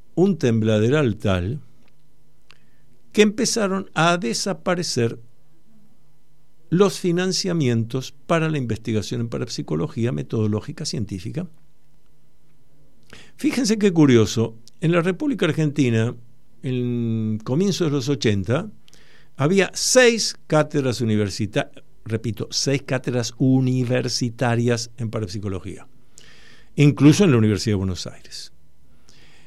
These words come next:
Bueno, en Estados Unidos numerosas también, en Europa también. Hoy no existe ninguna de esas. ¿Qué pasó? Una de las cosas que podría haber pasado es, bueno,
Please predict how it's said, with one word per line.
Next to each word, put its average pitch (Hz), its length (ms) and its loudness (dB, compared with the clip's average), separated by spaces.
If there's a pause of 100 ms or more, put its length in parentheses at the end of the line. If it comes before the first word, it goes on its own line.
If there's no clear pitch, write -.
(1120)
Bueno, 131 320 6
en - 240 -10
Estados 131 380 0
Unidos 131 500 6 (140)
numerosas 113 580 0
también, 160 420 6
en 110 140 4
Europa 104 420 0
también. 147 580 4 (1600)
Hoy 311 140 0
no 247 80 4
existe - 320 -2
ninguna 180 300 0
de 226 80 -4
esas. - 260 -8 (1600)
¿Qué 277 120 -8
pasó? 110 340 -4 (1160)
Una 196 220 10
de 190 60 8
las 151 120 6
cosas 180 260 4
que 123 80 0
podría 139 300 8
haber 143 200 6
pasado 170 560 4
es, 160 360 2 (260)
bueno, 120 600 4